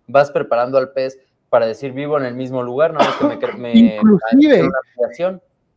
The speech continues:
Speaker 2: hay cuarentenas que están conectadas a los mismos sistemas, al mismo sistema del acuario, siempre y cuando sea una cuarentena, porque hay cuarentenas solo,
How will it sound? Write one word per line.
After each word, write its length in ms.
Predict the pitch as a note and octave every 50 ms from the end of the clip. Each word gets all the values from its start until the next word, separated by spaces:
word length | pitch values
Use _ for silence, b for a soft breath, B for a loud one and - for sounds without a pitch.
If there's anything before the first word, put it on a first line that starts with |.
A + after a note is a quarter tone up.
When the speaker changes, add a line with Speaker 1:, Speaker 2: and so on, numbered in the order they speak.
| _ _
Speaker 2:
hay 200 | E3+ F#3+ G3+ F#3+
cuarentenas 680 | - - A#3+ B3 A#3+ G#3+ F3+ - F3+ F3 G#3+ A#3 -
que 60 | -
están 220 | F3 - - F#3+ G3+
conectadas 520 | - C4 A#3 E3+ - - F#3 G#3 A3 -
a 40 | A3+
los 100 | F#3+ D3+
mismos 240 | D#3 E3 F3+ G3+ F#3+
sistemas, 580 | - D3 B2+ - F#3+ A3 G#3 - - - -
al 200 | F3 D#3+ E3+ F3
mismo 240 | E3+ F3+ F3+ G3 G3+
sistema 400 | G3 - E3+ - F#3 F3+ F3+ F3+
del 100 | E3+ D3+
acuario, 320 | C#3 - - F#3+ F#3+ D#3 B2+
siempre 460 | - - - G#3 A3 A3 G#3 C4 A#3+
y 20 |
cuando 160 | G#3+ A3 A3
sea 140 | G3+ - G#3
una 200 | G3+ G#3 G#3+ G#3 - _
cuarentena, 920 | - G3 F#3+ F3+ F3+ F3 F3+ F3 E3+ E3+ - - G3 G#3 G#3 F#3 C#3+ C3 -
porque 320 | F3 E3+ D#3+ F#3+ F3+ D#3+ b b b b b b
hay 140 | - F#3+ G3
cuarentenas 560 | F#3+ C4+ B3+ A3+ G3 - G#3 G#3 A3+ - - _
solo, 380 | - - G#3+ G#3+ A3+ A#3+ B3